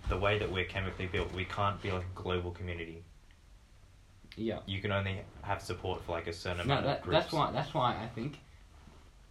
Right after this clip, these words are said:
Speaker 2: it is important to maintain, that's why I think globalization
Speaker 1: Mm-hmm.
Speaker 2: is a bit harmful, and
Speaker 1: Yeah, that's
Speaker 2: also
Speaker 1: what
Speaker 2: why it's very important
Speaker 1: That's
Speaker 2: for
Speaker 1: kinda what I'm
Speaker 2: local
Speaker 1: getting at. I'm
Speaker 2: governments
Speaker 1: s-,
Speaker 2: to
Speaker 1: what I'm
Speaker 2: be
Speaker 1: saying is that
Speaker 2: powerful.
Speaker 1: anger is, like, a separate,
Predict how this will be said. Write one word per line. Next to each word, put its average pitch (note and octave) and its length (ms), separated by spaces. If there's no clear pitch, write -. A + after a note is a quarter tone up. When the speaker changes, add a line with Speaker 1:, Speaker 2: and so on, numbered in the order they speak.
Speaker 2:
it B2+ 140
is B2+ 120
important C3 640
to A#2 340
maintain, A2 760
that's - 160
why D#3 120
I D3 40
think C#3 200
globalization A#2 640
Speaker 1:
Mm-hmm. G#2 100
Speaker 2:
is G2 60
a G2 40
bit F#2 140
harmful, G2+ 480
and G#2+ 120
Speaker 1:
Yeah, F#2+ 120
that's F#2 160
Speaker 2:
also A#2+ 80
Speaker 1:
what F#2 80
Speaker 2:
why A#2 300
it's A#2 160
very B2 280
important A#2+ 480
Speaker 1:
That's A2+ 160
Speaker 2:
for B2+ 80
Speaker 1:
kinda C3+ 100
what B2+ 80
I'm A#2 60
Speaker 2:
local A2 60
Speaker 1:
getting G2+ 200
at. F#2 80
I'm A2 60
Speaker 2:
governments G#2+ 280
Speaker 1:
s-, - 40
Speaker 2:
to G#2 60
Speaker 1:
what G#2+ 100
I'm A2+ 120
Speaker 2:
be G2+ 40
Speaker 1:
saying G2+ 340
is G#2 180
that F#2+ 140
Speaker 2:
powerful. F#2 300
Speaker 1:
anger G2+ 500
is, F2+ 200
like, F2 260
a F#2 80
separate, G2 560